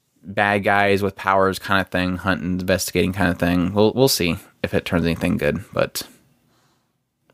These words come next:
look forward to it. Fairy Gone. Set to premiere in April, so that'll be in spring. And it'll probably be picked up by Netflix. We'll probably watch it way later. Also in P A Works news,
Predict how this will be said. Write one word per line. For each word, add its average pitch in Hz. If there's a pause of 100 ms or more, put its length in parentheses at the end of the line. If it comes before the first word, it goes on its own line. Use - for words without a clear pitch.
look 175
forward 127
to 139
it. - (340)
Fairy 113
Gone. 101 (1400)
Set 135
to 131
premiere 117
in 104
April, 101
so -
that'll 101
be 101
in 95
spring. 101 (1800)
And 135
it'll 127
probably 117
be 104
picked 110
up 104
by 107
Netflix. 107
We'll 113
probably 107
watch 104
it 113
way 190
later. 135 (1080)
Also 220
in 170
P 165
A 139
Works 127
news, 117